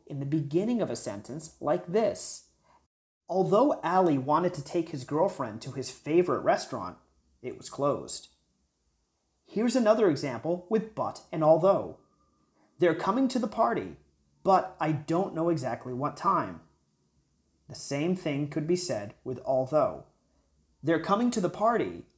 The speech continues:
although I don't know exactly what time. And here's one more pair with but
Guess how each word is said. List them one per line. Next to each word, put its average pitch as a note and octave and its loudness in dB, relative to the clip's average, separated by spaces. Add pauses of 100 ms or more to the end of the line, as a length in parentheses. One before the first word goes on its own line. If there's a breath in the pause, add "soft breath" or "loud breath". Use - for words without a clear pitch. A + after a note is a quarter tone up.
although D#3+ 4
I D3 -4
don't D#3+ -2
know F3 2
exactly C3 -4
what B2+ -4
time. C3 -6 (840 soft breath)
And C#3+ -4
here's F#3+ 0
one G3 2
more G#3 4
pair A2+ -4
with C#3 -8
but G#2+ -6